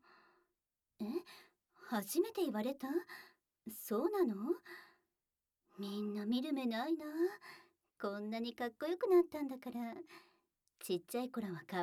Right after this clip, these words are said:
愛いに決まってるじゃない。だからね、変声期の後の今の声で言われると、ドキッとしちゃった。あれ？こんな声だったっけ？ってね。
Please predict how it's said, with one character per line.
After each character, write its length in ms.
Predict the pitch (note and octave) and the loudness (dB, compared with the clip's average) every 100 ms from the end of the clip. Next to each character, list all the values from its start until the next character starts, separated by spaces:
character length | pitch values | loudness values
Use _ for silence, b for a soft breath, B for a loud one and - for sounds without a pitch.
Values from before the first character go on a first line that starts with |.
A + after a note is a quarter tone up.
| F3+ | 2
愛 180 | G#3 C#4+ | 0 0
い 40 | |
に 140 | D4 | -2
決 140 | C4 G#3 | -2 -2
ま 100 | E3+ | -2
っ 40 | B3+ | -2
て 140 | F#4 | -4
る 80 | A4 | -4
じ 80 | A4+ | 0
ゃ 60 | F#4+ | 0
な 100 | D#4 | 0
い。 260 | D#4 D4+ F4 B B B B B _ _ _ _ _ _ _ - B B - | -4 -6 -8 B B B B B _ _ _ _ _ _ _ -16 B B -6
だ 180 | F#3 G#3+ | -4 -2
か 140 | E4+ | -4
ら 100 | D4 | -4
ね、 360 | A#3 A#3 E4+ - B B B B _ _ - | -6 -2 -2 -4 B B B B _ _ -8
変 240 | B3+ D4+ | 0 2
声 240 | F4 A4 A4+ | 2 0 0
期 100 | F4+ | 6
の 160 | E4+ | 6
後 240 | D#4 D4+ B3+ | 4 -2 0
の 260 | A#3+ A3+ | 0 -2
今 280 | G#3 A3 F4+ | -2 2 4
の 100 | F4 | 4
声 240 | E4 C4 | 2 -4
で 100 | A#3+ | -2
言 80 | A3+ | -2
わ 100 | G#3+ | -4
れ 100 | A3 | -6
る 140 | B3+ C#4+ | -6 -8
と、 120 | - B3+ B3+ B B B _ _ _ - | -6 -4 -6 B B B _ _ _ -6
ド 220 | G3+ F3+ | -2 -2
キ 200 | - D#4 | -4 -10
ッ 60 | - | -6
と 100 | B4 | -6
し 100 | A4 | -6
ち 100 | - | -8
ゃ 60 | B3 | -12
っ 20 | - | -12
た。 100 | - D4 - - _ _ _ _ _ _ _ _ _ _ _ F3 | -8 -6 -6 -10 _ _ _ _ _ _ _ _ _ _ _ -6
あ 60 | |
れ？ 200 | F3 C#4 F4 _ _ _ _ _ | -4 -4 -4 _ _ _ _ _
こ 180 | - F#3 | -4 -2
ん 60 | G#3 | 0
な 120 | C#4+ | -4
声 240 | F4 G#4 | -2 -2
だ 80 | F4+ | -2
っ 60 | D4+ | -4
た 160 | C4 | -6
っ 60 | B3+ - | -8 -6
け？ 140 | E4 | -4
っ 40 | F4 _ _ _ _ | -4 _ _ _ _
て 80 | A3+ | -10
ね。 180 | F#3 A3+ | -6 -4